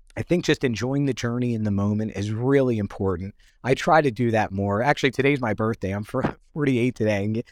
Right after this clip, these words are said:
you think back, you know, to the, to the, you know, coming into the industry as, as a young person, and gosh, it just goes by so fast. So just enjoy the journey in the moment, every moment, even the bad ones, especially the bad ones. You know, just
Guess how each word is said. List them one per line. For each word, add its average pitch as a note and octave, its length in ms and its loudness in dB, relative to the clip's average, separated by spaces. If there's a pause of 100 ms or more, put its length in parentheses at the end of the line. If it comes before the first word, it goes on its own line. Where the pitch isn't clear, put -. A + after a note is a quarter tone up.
(220)
you B2 120 -2
think D3+ 320 -2
back, A2 420 0
you B2 120 -2
know, G#2 180 2
to A#2 160 -2
the, G#2 300 2
to C3 120 0
the, G#2+ 180 0 (180)
you A#2+ 140 -2
know, G2+ 160 -2 (240)
coming C3+ 260 0
into B2+ 220 -2
the A2 160 0
industry A2 420 0
as, F#2+ 100 0
as G2+ 200 2
a G2 60 2
young A2 280 0
person, F#2+ 500 -2 (480)
and A2 140 0
gosh, A#2+ 300 0
it G#2+ 40 -4
just - 220 -4
goes A2+ 220 2
by G2+ 180 0
so F#2+ 260 0
fast. E2 400 -6
So C3+ 80 -2
just C#3+ 280 2
enjoy C#3 320 2
the C3 100 -2
journey B2+ 340 0
in A#2 100 0
the A2+ 60 0
moment, A2 460 -2
every D3 300 4
moment, G2+ 400 -2
even D#3+ 240 0
the C#3 80 0
bad G#2+ 340 2
ones, - 180 -20 (380)
especially C#3+ 540 -2
the G#2+ 100 -4
bad G2 260 -2
ones. - 240 -20
You A2+ 60 -2
know, A2 100 0
just D3+ 260 0